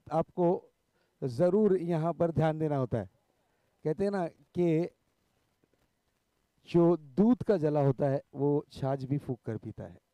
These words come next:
यहाँ पर आपको ज़रूर वो चीज़ को ध्यान में रखना चाहिए था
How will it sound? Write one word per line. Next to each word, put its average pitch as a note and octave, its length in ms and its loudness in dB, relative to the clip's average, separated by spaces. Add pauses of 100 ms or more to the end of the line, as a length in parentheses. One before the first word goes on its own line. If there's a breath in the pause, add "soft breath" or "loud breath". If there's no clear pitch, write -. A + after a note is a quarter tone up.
(520)
यहाँ C#3 260 -8
पर C#3 160 -4
आपको C#3 420 -2 (140)
ज़रूर B2+ 580 -2 (440)
वो C#3+ 140 2
चीज़ C#3 320 -10
को D#3 120 -2
ध्यान C3 240 -2
में C#3 120 -2
रखना C3 220 -6
चाहिए B2 240 -6
था B2 140 -10